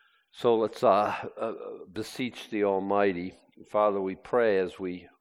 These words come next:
look into your word, it would be to us our daily bread. Speak and s-,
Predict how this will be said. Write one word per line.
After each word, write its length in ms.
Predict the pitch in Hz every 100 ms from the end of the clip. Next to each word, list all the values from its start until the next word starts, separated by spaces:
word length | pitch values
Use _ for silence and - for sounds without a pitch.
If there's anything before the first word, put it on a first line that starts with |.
| _
look 220 | 110 117 113
into 180 | 98
your 220 | 101 104 92
word, 480 | 104 113 92 90 - -
it 60 |
would 180 | 101 92
be 120 | 98
to 220 | 92 101 98
us 300 | 98 - - _ _ _ _ _ _ -
our 120 | 90
daily 340 | 95 101 104
bread. 380 | 90 101 120 76 - _ _ _ _ _ _ _ _ _ -
Speak 480 | - 107 107 104 - -
and 440 | 98 92 90 90 87 _
s-, 220 | _ -